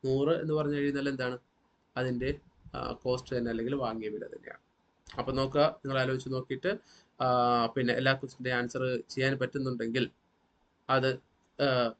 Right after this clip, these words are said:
സക്സസ് ആണ്, അല്ലെ? അപ്പൊ എന്തെങ്കിലും സംശയങ്ങൾ ഉണ്ടെങ്കിൽ അറിയിക്കുക. അതനുസരിച്ച് നമുക്ക് മാറ്റങ്ങൾ വരുത്തി റെക്കോർഡ് ചെയ്യണമെങ്കിൽ അങ്ങനെ ചെയ്യാം. ഏതെങ്കിലും ഏരിയയിൽ അത് മാത്രമായിട്ട് വീണ്ടും ചെയ്യണമെങ്കിൽ അത് മാത്രമായിട്ടൊരു വീഡിയോ ആയിട്ട് തന്നെ ചെയ്യാവുന്നതാണ്.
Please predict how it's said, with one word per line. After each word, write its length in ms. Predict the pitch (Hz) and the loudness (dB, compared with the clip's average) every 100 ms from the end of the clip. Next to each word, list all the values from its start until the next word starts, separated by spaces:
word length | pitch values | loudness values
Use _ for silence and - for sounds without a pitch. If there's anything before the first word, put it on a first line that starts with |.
| - | -12
സക്സസ് 420 | - 135 139 131 | -6 -4 -4 0
ആണ്, 260 | 123 127 - - | 0 0 -2 0
അല്ലെ? 200 | 147 - _ _ _ - | 0 0 _ _ _ -8
അപ്പൊ 140 | 156 | 0
എന്തെങ്കിലും 320 | 147 160 175 | 2 4 4
സംശയങ്ങൾ 600 | 175 143 147 165 160 143 | 4 0 0 0 0 0
ഉണ്ടെങ്കിൽ 520 | 117 110 - - 214 285 _ _ _ - | 0 -4 -8 -6 -6 -6 _ _ _ -6
അറിയിക്കുക. 640 | 123 127 120 120 151 180 _ _ - | -2 0 0 2 0 0 _ _ -4
അതനുസരിച്ച് 600 | 127 123 117 123 123 196 233 - - | 0 0 -2 -4 -2 0 -2 -6 -8
നമുക്ക് 280 | 131 123 131 | -6 -4 -2
മാറ്റങ്ങൾ 580 | 127 123 123 123 123 120 | 0 0 -2 -2 -2 -2
വരുത്തി 240 | 120 127 | -2 -2
റെക്കോർഡ് 320 | 120 - 120 | -4 -2 -2
ചെയ്യണമെങ്കിൽ 280 | 120 120 123 | -2 -2 -4
അങ്ങനെ 200 | 117 123 | -2 -4
ചെയ്യാം. 300 | 120 127 214 _ _ _ | -2 -2 -2 _ _ _
ഏതെങ്കിലും 460 | 147 165 170 175 - 139 | 2 2 2 0 -2 2
ഏരിയയിൽ 440 | 139 135 131 147 - | 2 2 0 -2 -2
അത് 120 | 131 | 0
മാത്രമായിട്ട് 720 | 147 135 139 143 139 135 190 - _ _ 135 | 0 0 -2 -2 -2 -4 -6 -8 _ _ -2
വീണ്ടും 260 | 131 135 | -2 -2
ചെയ്യണമെങ്കിൽ 400 | 131 127 123 151 - | -2 0 0 -2 -4
അത് 220 | 131 123 | -4 -4
മാത്രമായിട്ടൊരു 680 | 120 123 127 123 123 123 - 123 | -6 -4 -6 -4 -4 -4 -6 -2
വീഡിയോ 240 | 123 123 | -2 0
ആയിട്ട് 180 | 120 120 | -2 -2
തന്നെ 160 | 117 113 | -4 -4
ചെയ്യാവുന്നതാണ്. 680 | 117 117 117 120 117 117 | -4 -4 -4 -4 -4 -2